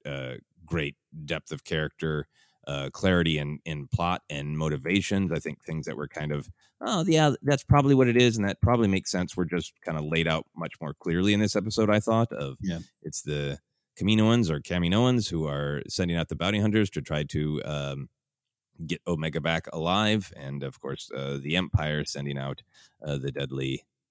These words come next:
Speaker 1: Crosshair with his few proto-stormtroopers and clones.
Speaker 2: Mm-hmm.
Speaker 1: Yeah.
Speaker 2: Mm-hmm.
Speaker 1: Uh, so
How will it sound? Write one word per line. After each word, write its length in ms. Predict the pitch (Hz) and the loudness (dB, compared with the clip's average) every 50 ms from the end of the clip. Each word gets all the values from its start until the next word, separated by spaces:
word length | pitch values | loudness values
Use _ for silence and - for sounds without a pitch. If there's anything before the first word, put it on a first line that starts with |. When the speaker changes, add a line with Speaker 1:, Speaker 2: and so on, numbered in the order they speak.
| - | -8
Speaker 1:
Crosshair 460 | - 78 67 67 - - 71 67 65 | -6 -4 -4 -4 -6 -6 -4 -4 -4
with 140 | 65 71 - | -4 -6 -6
his 300 | - 65 64 - - - - _ _ _ _ _ _ - - | -6 -6 -6 -8 -10 -12 -14 _ _ _ _ _ _ -10 -4
few 360 | 85 80 76 73 71 71 65 - _ - | -2 0 0 0 -2 -2 -6 -10 _ 4
proto-stormtroopers 1120 | - - 87 80 76 73 73 76 - - 82 78 73 71 67 - 73 64 - 69 69 65 | 4 4 4 4 0 0 -2 -4 -4 -4 -2 -2 -2 -2 -4 -6 -6 -4 -4 -4 -4 -6
and 180 | 67 65 65 65 | -8 -10 -12 -10
clones. 560 | - 76 80 73 69 65 62 65 - - - _ _ _ _ _ _ - | -8 -6 -6 -6 -6 -8 -10 -10 -12 -14 -14 _ _ _ _ _ _ -10
Speaker 2:
Mm-hmm. 420 | 101 98 92 85 80 98 98 95 87 - - _ _ _ _ _ _ _ _ _ _ _ _ _ _ _ _ _ _ _ _ _ - | -4 -2 -2 0 2 4 4 4 4 2 -2 _ _ _ _ _ _ _ _ _ _ _ _ _ _ _ _ _ _ _ _ _ -4
Speaker 1:
Yeah. 140 | - 92 85 98 104 | -2 2 4 6 4
Speaker 2:
Mm-hmm. 600 | 95 87 - _ _ _ - - - _ _ - 101 | 4 2 0 _ _ _ -20 -20 -20 _ _ 2 4
Speaker 1:
Uh, 380 | 101 95 90 90 87 85 87 | 6 6 6 6 4 4 2
so 420 | 85 - - 110 104 104 95 92 | 2 4 6 6 6 6 4 2